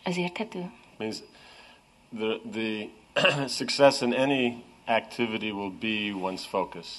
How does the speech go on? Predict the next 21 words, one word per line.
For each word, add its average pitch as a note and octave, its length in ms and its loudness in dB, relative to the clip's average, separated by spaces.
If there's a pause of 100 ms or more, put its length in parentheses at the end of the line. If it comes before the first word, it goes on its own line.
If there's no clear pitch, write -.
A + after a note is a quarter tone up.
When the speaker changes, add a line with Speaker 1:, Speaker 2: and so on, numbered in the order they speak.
(800)
Speaker 1:
Minden A#3 580 12
tettben F#3 440 6
a, F3 600 8
a F3 120 2
siker G3 440 8
az E3+ 100 2
az F3+ 140 0
összpontosításon E3 960 0
Speaker 2:
Right. E3 120 0
Speaker 1:
múlik. D#3+ 240 -4 (160)
Speaker 2:
The G#2 160 -8
better A2+ 280 6
the G2 100 -4
focus, G2+ 580 2
the - 80 -12
better F2 420 -4 (680)
the, F2 380 -2 (300)
um, F2+ 280 -4
endeavor G2 460 0
can D#2+ 200 -8
be. D#2+ 200 -8